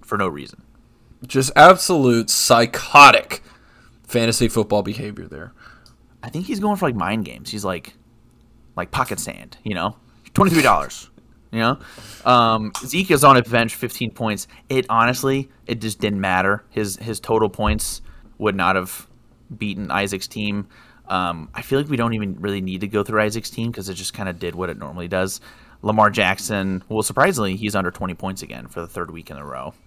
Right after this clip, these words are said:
Speaker 1: But, you know.
Speaker 2: Yeah. But
Speaker 1: The rest of his
Speaker 2: you're,
Speaker 1: team made up
Speaker 2: you're
Speaker 1: for it.
Speaker 2: never gonna not start him.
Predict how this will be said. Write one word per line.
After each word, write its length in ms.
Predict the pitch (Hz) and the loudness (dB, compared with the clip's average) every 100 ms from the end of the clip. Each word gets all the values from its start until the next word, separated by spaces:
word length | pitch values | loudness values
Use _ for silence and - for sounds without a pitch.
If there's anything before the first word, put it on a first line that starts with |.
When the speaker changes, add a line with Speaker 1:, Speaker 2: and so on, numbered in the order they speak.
| _ _ _ _ _ - - - - - | _ _ _ _ _ -20 -20 -20 -12 -4
Speaker 1:
But, 240 | 101 85 _ _ - | -4 -4 _ _ -14
you 120 | 92 | -12
know. 120 | 67 110 | -12 -8
Speaker 2:
Yeah. 340 | 117 110 110 - - - - _ _ _ _ | -4 -4 -6 -12 -20 -20 -20 _ _ _ _
But 260 | 147 127 - | -2 -2 2
Speaker 1:
The 60 | 123 | 2
rest 160 | - | 4
of 60 | 127 | 4
his 80 | 135 | 6
Speaker 2:
you're, 140 | 135 | 6
Speaker 1:
team 300 | 110 95 95 | 4 -4 -10
made 140 | 95 | -8
up 80 | 92 | -2
Speaker 2:
you're 200 | 143 147 | 2 2
Speaker 1:
for 40 | 143 | 4
it. 40 | |
Speaker 2:
never 240 | 196 151 | 4 4
gonna 200 | 117 110 | 2 0
not 260 | 107 104 - | 0 0 0
start 340 | - 104 113 | 0 2 2
him. 260 | 104 104 | 2 0